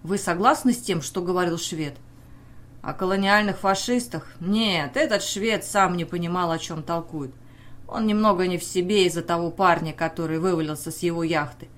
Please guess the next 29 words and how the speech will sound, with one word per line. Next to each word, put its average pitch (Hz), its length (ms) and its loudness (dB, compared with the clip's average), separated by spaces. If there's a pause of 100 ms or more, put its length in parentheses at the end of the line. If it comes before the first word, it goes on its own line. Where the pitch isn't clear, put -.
(420)
К - 60 -20
тому 202 340 0
же 180 120 -2
во 175 80 2
Вторую 196 400 2
мировую 190 540 2
он 208 160 2
воевал 185 420 6
за 180 160 2
англичан 185 760 0 (400)
и 320 100 -4
побывал 196 600 4
в 175 80 -2
немецком 185 600 -2
концлагере. 160 920 -2 (560)
Так 208 260 -2
что - 180 -2
и 190 100 4
теперь, 190 420 0
когда 170 320 0
война 165 320 2
закончилась, 202 840 -2
наш 208 240 0
швед 185 420 -2
болезненно 170 720 0
относится 170 540 -6
ко 170 140 -4
всякой 170 380 -2
жестокости. 202 840 -6